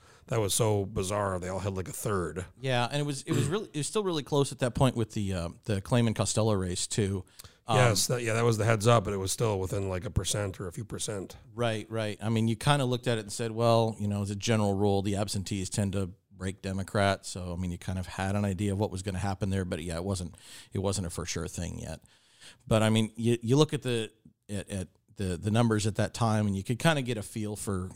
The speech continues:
Speaker 2: kinda what was gonna happen. It's like, "Oh, okay, the Senate shifted, you know, a little more centrist or a little bit more left, depending on your perspective." And, um, you know, I got the phone call, and I said, "Well," you know, they said, "Well, are you interested?" And,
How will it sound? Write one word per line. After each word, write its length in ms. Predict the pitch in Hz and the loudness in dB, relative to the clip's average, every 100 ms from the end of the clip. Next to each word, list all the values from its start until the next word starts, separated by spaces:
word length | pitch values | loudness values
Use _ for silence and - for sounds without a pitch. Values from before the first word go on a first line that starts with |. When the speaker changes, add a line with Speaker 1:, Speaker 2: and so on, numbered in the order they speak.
| - | -8
Speaker 2:
kinda 220 | - 110 95 | -2 0 0
what 180 | 98 | -2
was 180 | 90 90 | -4 -4
gonna 180 | 98 90 | -4 -4
happen. 440 | 92 95 87 92 | -2 -2 -2 -4
It's 160 | 90 - | -4 -6
like, 140 | 90 | -4
"Oh, 140 | 95 98 | -2 -2
okay, 240 | - 90 | -2 -2
the 80 | 95 | -2
Senate 340 | 95 110 101 - | -2 0 0 -2
shifted, 520 | - 101 - 95 85 - _ | -2 -2 -2 -4 -6 -14 _
you 140 | 98 | -8
know, 140 | 92 92 | -6 -4
a 20 | |
little 220 | 98 104 | 0 0
more 320 | 95 104 98 - - | 2 0 0 -6 -4
centrist 540 | - 104 - 101 - | 0 0 0 -2 0
or 20 | 95 | 0
a 40 | |
little 160 | 107 104 | 0 0
bit 120 | 92 | -2
more 140 | 98 | -2
left, 300 | 92 95 92 | -2 -2 -4
depending 300 | - 101 98 | -6 -6 -4
on 100 | 92 | -4
your 100 | 90 | -6
perspective." 640 | 92 - 98 90 87 92 - - _ _ - - _ | -8 -8 -6 -6 -4 -6 -8 -20 _ _ -20 -20 _
And, 680 | 113 107 107 107 104 101 - - _ _ _ _ _ - | 0 2 4 4 4 0 -4 -12 _ _ _ _ _ -6
um, 440 | 95 92 85 92 - _ _ - | -4 -2 -4 -6 -10 _ _ -2
you 100 | 104 | 0
know, 60 | |
I 60 | 98 | 0
got 120 | 104 | -4
the 60 | 92 | -4
phone 240 | 113 107 | -2 0
call, 220 | 110 110 | 2 2
and 60 | 95 | 2
I 40 | |
said, 200 | - 101 | 0 -2
"Well," 200 | 95 104 _ - | -2 -4 _ -16
you 120 | 92 | -8
know, 100 | 90 | -6
they 80 | 92 | -4
said, 200 | 92 87 | -6 -8
"Well, 200 | - 104 - - | -6 -6 -6 -6
are 140 | 101 | -4
you 260 | 95 90 90 | -2 -2 -4
interested?" 460 | 95 101 104 135 127 | -4 -4 0 2 2
And, 180 | 110 | 2